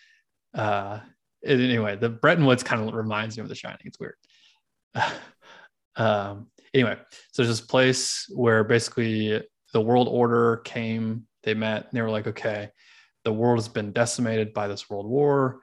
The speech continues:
We have to, um, how, we, what's our, what's our monetary system gonna look like going forward?"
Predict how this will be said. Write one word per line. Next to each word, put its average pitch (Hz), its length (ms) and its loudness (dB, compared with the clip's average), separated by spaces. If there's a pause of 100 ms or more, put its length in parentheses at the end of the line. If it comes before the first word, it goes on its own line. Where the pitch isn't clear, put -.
(300)
We 120 120 -2
have 113 320 0
to, 107 800 -4 (720)
um, 101 540 -8 (300)
how, - 380 -12
we, 135 220 -4 (500)
what's 135 400 0
our, 131 120 4 (180)
what's 139 260 0
our 143 120 4
monetary 110 680 0
system - 260 -8
gonna 101 180 -8
look 104 280 -10
like 98 160 -8
going - 240 -12
forward?" - 560 -14